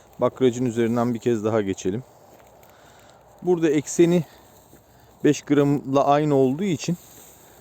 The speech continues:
o yüzden dönüş yapıyor. Ama sabit bir şekilde durduğum zaman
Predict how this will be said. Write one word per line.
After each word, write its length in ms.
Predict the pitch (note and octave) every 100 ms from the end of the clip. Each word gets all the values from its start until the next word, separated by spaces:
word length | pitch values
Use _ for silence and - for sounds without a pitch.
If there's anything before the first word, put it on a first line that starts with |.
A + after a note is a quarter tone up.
| - -
o 120 | D3
yüzden 380 | G#2+ C3 C3+ B2
dönüş 300 | B2 - F#2
yapıyor. 420 | G2+ - G#2+ C#3+ - -
Ama 320 | G#2 A#2+ A#2+ - - - _ -
sabit 500 | - B2 A2 A#2+ -
bir 60 |
şekilde 400 | - G#2 G#2 G2+
durduğum 380 | A2 G#2+ G2 G2
zaman 280 | F2 G2+